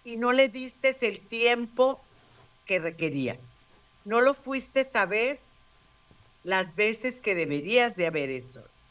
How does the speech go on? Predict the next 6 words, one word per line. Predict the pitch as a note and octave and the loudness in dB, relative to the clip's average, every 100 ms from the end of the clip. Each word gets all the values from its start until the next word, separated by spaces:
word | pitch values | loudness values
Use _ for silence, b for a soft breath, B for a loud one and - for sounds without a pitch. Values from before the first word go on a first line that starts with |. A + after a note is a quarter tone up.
| _ _ _ - | _ _ _ -2
Cuando | G#3 G3+ G3+ | -2 0 -4
no | G3 G#3+ | -4 0
lo | A#3+ | 2
abrazaste | B3+ A3 G3 F#3 - - A#3 D4 - - - A3 | 2 0 -2 -4 -10 2 2 2 -4 -10 -2 0
lo | F#3 | 0
suficiente, | E3+ D#3+ D#3+ - - F3 D3+ C3+ - A#2+ | -6 -14 -18 -20 -2 0 0 -4 -6 -6